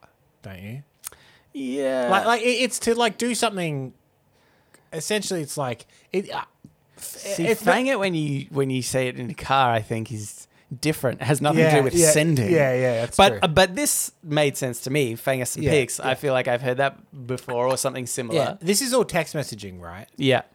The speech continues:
Speaker 1: I, I do wonder whether or not this will come up because it's about sending a text message. But have you ever heard the phrase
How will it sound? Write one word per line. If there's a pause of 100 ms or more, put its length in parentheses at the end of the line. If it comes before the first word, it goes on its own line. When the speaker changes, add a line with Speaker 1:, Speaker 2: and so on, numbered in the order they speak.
(120)
Speaker 1:
I,
I
do
wonder
whether
or
not (280)
this
will
come
up
because
it's
about
sending
a
text
message.
But
have
you
ever
heard
the
phrase